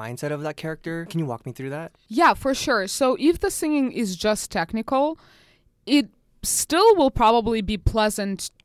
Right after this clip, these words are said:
Speaker 2: for your ear because, you know, technically correct singing is usually beautiful. The sound is pro-, is
Speaker 1: Yeah.
Speaker 2: produced in the right, uh, way, so it just sounds objectively good.
Speaker 1: Right.
Speaker 2: However, you're not gonna experience any true emotions of the character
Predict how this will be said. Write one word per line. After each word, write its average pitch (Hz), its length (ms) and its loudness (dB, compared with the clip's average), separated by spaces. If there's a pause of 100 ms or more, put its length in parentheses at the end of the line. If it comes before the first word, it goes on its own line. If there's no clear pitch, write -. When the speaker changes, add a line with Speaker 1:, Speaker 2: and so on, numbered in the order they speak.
(120)
Speaker 2:
for 226 220 0
your 185 280 -2
ear 202 340 0
because, 185 560 -4
you 196 80 -2
know, 190 160 0 (160)
technically 202 580 -4
correct 180 500 -2
singing 196 640 -4
is 170 300 -8
usually 175 560 -6
beautiful. 220 640 -2
The 185 60 -10
sound 208 260 -6
is 190 100 -6
pro-, 180 300 -6
is - 120 -10
Speaker 1:
Yeah. - 60 -14
Speaker 2:
produced 147 380 -6
in 180 100 -8
the 165 100 -6
right, 160 280 -4 (160)
uh, 165 280 -4
way, 277 380 0
so 190 400 -4 (240)
it 226 140 -4
just - 320 -4
sounds 196 420 -2
objectively 175 800 -8
good. 160 500 -8 (160)
Speaker 1:
Right. 135 220 -4
Speaker 2:
However, 262 420 2
you're 214 240 -4
not 220 240 -2
gonna 233 180 -4 (100)
experience 190 680 -6
any 202 240 -8
true 185 260 -8
emotions 180 580 -4
of 165 120 -8
the 160 100 -10
character 156 640 -10